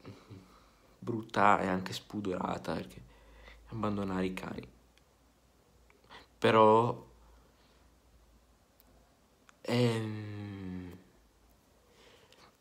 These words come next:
cosa non posso dirvi? Quelli che abbandonano i cani fanno anche un gesto brutto. Cioè, io su un canale che non posso citare, non posso dire il nome, scusate la mia mano, ho visto,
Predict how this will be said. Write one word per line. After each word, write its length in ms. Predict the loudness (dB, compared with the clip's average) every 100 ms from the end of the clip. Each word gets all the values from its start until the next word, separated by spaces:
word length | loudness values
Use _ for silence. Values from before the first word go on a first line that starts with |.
| _ _ _ _ -20 -10
cosa 200 | -6 -4
non 160 | -6
posso 280 | -8 -10 -6
dirvi? 580 | -4 -2 -4 -6 -12 -14 _ _ -10
Quelli 180 | -4 -2
che 120 | 0
abbandonano 400 | 0 0 0 -2
i 80 | -4
cani 300 | -2 0 0
fanno 340 | -2 -4 -2
anche 220 | -2 -4 -4
un 180 | -2
gesto 600 | 0 2 0 -4 -2 0
brutto. 720 | 0 -2 -8 -10 -12 -8 -8 -10 -20 -20
Cioè, 140 | -10 -6
io 60 | -4
su 120 | -4
un 80 | -4
canale 380 | 0 0 0
che 80 | -2
non 80 | -6
posso 360 | -8 -8 -8 -10 -12 _ -20 -12
citare, 640 | -8 -4 0 2 2 0
non 100 | -2
posso 360 | -4 -8 -8 -8
dire 260 | -4 -2
il 80 | 0
nome, 460 | -2 -4 -4 -6 -8 -12 -18 -20 -20 -20 -20 -20
scusate 420 | -20 -12 -8 -6 -6
la 120 | -6
mia 160 | -6
mano, 520 | -6 -6 -6 -10 -12 -20 -20 -20 -10 -2
ho 60 | 0
visto, 480 | 0 -2 -6 0